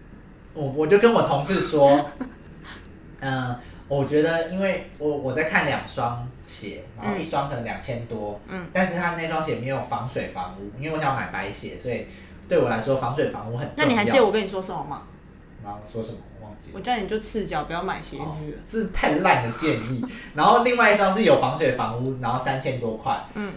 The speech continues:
Speaker 1: 其实我那时候其实三千多块，其实我，对我来说就已经有点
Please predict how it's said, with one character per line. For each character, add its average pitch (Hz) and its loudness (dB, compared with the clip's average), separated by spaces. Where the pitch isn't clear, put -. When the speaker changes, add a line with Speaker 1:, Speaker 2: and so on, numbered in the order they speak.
Speaker 1:
其 175 -2
实 220 2
我 - 2
那 180 2
时 - 2
候 156 6
其 151 -2
实 156 -2
三 147 -2
千 151 -4
多 151 0
块， 127 2
其 127 -4
实 131 -4
我， 120 -2
对 147 0
我 113 2
来 104 -4
说 113 -10
就 107 -6
已 98 -10
经 95 -14
有 92 -14
点 90 -14